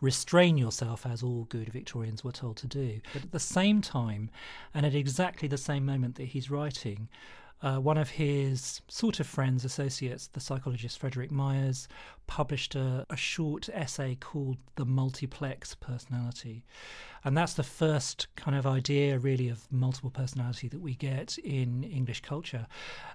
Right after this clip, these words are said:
And he was someone who read Jekyll and Hyde and immediately wrote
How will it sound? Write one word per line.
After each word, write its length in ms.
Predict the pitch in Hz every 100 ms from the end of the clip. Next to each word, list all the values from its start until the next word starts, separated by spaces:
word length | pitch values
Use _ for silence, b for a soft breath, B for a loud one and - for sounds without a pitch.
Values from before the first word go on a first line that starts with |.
| -
And 280 | 165 156 156
he 340 | - - 190
was 160 | 185 175
someone 260 | - 151 143
who 300 | 131 139 139
read 480 | 135 147 151 147
Jekyll 260 | 131 139 147
and 100 | 135
Hyde 340 | 131 135 135 -
and 120 | 147
immediately 760 | 143 151 165 196 175 156 143
wrote 540 | 123 127 123 143 -